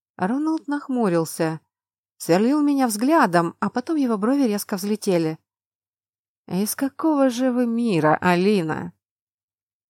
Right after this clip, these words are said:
«В каком смысле?» «Вы не убивали до этого, не загубили ни одной жизни.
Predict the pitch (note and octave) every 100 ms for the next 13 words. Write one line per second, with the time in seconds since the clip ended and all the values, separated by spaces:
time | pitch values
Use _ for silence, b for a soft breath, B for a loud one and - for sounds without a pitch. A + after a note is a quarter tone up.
0 | _ - - - C4+ F3 E3+ - F3 -
1 | F#3 F3+ _ _ _ _ _ _ _ _
2 | _ _ _ _ F3 D#3+ D#3+ E3+ F3 F#3+
3 | F#3+ G3+ A3 C#4+ A#3 D#3+ D3+ E3+ E3 D#3+
4 | - E3 E3+ E3+ - _ _ _ _ E3
5 | E3 D#3 E3 D3+ D#3+ E3 B3+ A3+ F#3 F3
6 | E3+ D#3 F3+ G3 G3 B3 F3+ E3 -